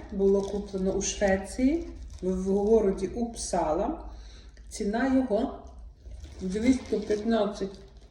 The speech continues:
шведських крон. Це означає приблизно двадцять євро за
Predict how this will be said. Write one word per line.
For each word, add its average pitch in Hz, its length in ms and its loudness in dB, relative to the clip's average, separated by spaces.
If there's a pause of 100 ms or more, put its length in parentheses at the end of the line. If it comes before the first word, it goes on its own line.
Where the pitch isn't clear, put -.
(420)
шведських 185 760 0
крон. 208 340 4 (2000)
Це 240 120 0
означає 226 640 2
приблизно 262 760 4 (360)
двадцять 190 600 0
євро 190 560 4 (680)
за 185 580 0